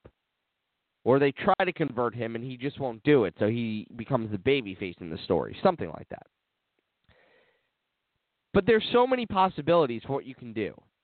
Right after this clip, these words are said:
Daniel Bryan's character is not anti-drug. He's anti-pollution. He's anti-, he's basically like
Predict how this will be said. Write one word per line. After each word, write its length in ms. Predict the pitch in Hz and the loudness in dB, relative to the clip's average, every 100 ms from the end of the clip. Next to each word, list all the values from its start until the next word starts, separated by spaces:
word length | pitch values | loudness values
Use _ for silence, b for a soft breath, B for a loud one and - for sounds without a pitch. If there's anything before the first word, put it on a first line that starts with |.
| _ _ _ _ _ _ _ _ _ _ _ _ _ _ _ _ _ _ _ _ _ _ _ _ _ _ _ _ _ _ _ _ _ _ _ _ _ _ _ _ _ _ _ _ _ - | _ _ _ _ _ _ _ _ _ _ _ _ _ _ _ _ _ _ _ _ _ _ _ _ _ _ _ _ _ _ _ _ _ _ _ _ _ _ _ _ _ _ _ _ _ 2
Daniel 260 | 190 226 | 4 4
Bryan's 340 | 196 220 240 - | 4 2 0 -2
character 300 | 147 135 131 | -2 0 -2
is 80 | 117 | 0
not 320 | 131 156 165 _ _ _ _ _ - | 2 2 2 _ _ _ _ _ -6
anti-drug. 920 | 151 165 127 98 107 110 151 87 78 104 _ | -4 -2 -4 -4 -4 -2 0 -2 -10 -20 _
He's 220 | _ 156 175 | _ -14 -10
anti-pollution. 720 | 170 208 247 233 208 196 175 151 _ _ _ _ _ - - 139 156 - 104 65 - _ _ _ _ _ _ _ _ _ _ _ | -4 -2 0 2 4 4 0 -4 _ _ _ _ _ -2 0 4 4 2 -8 -14 -20 _ _ _ _ _ _ _ _ _ _ _
He's 160 | - 165 - | -8 -8 0
anti-, 800 | 202 226 220 196 190 196 - - _ _ _ _ _ _ _ _ _ _ _ _ | 2 2 4 4 4 2 -6 -16 _ _ _ _ _ _ _ _ _ _ _ _
he's 160 | - 175 | -4 2
basically 600 | 240 302 269 214 190 185 | 2 2 -2 2 4 4
like 420 | 156 156 151 - | 4 0 -2 -12